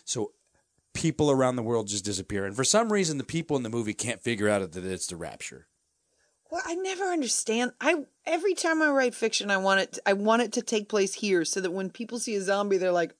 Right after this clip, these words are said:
Speaker 2: "Oh, fuck, it's
Speaker 1: Yeah,
Speaker 2: a zombie."
Speaker 1: yeah.
Speaker 2: Or when somebody's magical, they're like, "Oh, you're like Harry Potter." Like, what a cool
Speaker 1: Yeah.
Speaker 2: That's the way it
Speaker 1: They're
Speaker 2: should
Speaker 1: like,
Speaker 2: be.
Speaker 1: "What, what's happening? I,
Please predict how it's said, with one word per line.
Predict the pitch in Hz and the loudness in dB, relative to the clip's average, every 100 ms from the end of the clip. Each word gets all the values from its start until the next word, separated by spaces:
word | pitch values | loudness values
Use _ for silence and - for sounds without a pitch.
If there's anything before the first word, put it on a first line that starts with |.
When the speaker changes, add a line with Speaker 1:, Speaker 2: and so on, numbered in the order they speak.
| - | 2
Speaker 2:
"Oh, | 247 214 - - | 6 4 2 2
fuck, | 214 196 | 2 2
it's | 151 | 2
Speaker 1:
Yeah, | 190 180 | 4 6
Speaker 2:
a | |
zombie." | 208 208 185 | 4 4 4
Speaker 1:
yeah. | 160 | 4
Speaker 2:
Or | 185 170 165 - _ | 4 2 -2 -8 _
when | 214 | -2
somebody's | 214 247 262 214 | 2 4 4 2
magical, | 208 202 220 226 202 | 2 4 4 2 2
they're | 190 | 4
like, | 185 175 - - - | 4 2 -4 -20 -2
"Oh, | - 381 | 4 4
you're | 339 | 6
like | 349 330 | 4 4
Harry | 349 285 311 277 | 2 4 4 2
Potter." | 240 320 349 175 - | 2 4 4 2 2
Like, | 220 214 | 0 0
what | 220 302 | 2 2
a | |
cool | 302 - 269 269 254 | 2 -2 0 0 2
Speaker 1:
Yeah. | 240 139 117 104 - _ | 2 2 2 0 -8 _
Speaker 2:
That's | - 302 | -6 -2
the | 339 | 2
way | 269 | 2
it | 208 | 2
Speaker 1:
They're | 175 | 2
Speaker 2:
should | 262 | 2
Speaker 1:
like, | |
Speaker 2:
be. | 190 175 | 2 4
Speaker 1:
"What, | 226 214 190 151 | 2 0 -2 -6
what's | 208 - | -2 0
happening? | - 202 208 160 139 123 | 2 2 0 -4 -4 -4
I, | 170 | -4